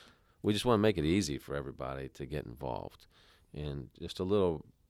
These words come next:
reminder to everybody that when you think about emissions breakdowns, the bulk of it comes from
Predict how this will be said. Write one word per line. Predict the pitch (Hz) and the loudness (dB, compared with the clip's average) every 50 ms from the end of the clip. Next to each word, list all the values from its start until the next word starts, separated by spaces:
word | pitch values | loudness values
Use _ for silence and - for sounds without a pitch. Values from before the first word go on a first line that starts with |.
| _ _ | _ _
reminder | - 92 82 80 80 80 80 85 87 90 85 78 80 | -6 -4 -2 -2 0 0 2 2 0 0 0 -2 -2
to | 73 76 - | -2 -4 -4
everybody | 64 76 73 67 71 69 67 71 67 67 69 69 69 | -4 -6 -6 -6 -8 -8 -6 -4 -4 -4 -2 -4 -4
that | 65 76 76 - | -4 -6 -6 -6
when | - 80 78 | -6 -6 -6
you | 78 73 | -4 -4
think | - 113 110 107 - | 0 0 0 0 0
about | 90 85 80 76 73 | 0 0 0 0 0
emissions | 73 80 85 85 - - 82 73 71 - | 0 0 0 0 0 -4 -4 -4 -6 -8
breakdowns, | - - 82 80 82 80 - - 67 69 67 67 - - | -8 -4 -2 0 0 -2 -2 -6 -6 -6 -6 -6 -6 -8
the | 80 | -8
bulk | 69 67 - 85 87 98 101 - | -8 -6 -2 0 2 2 2 0
of | 107 82 73 | -4 -2 -2
it | 78 73 - - | -4 -4 -6 -8
comes | - - 82 82 82 80 - | -8 -4 -2 -2 -2 -2 -4
from | - - 73 73 71 71 71 | -6 -6 -4 -4 -4 -4 -6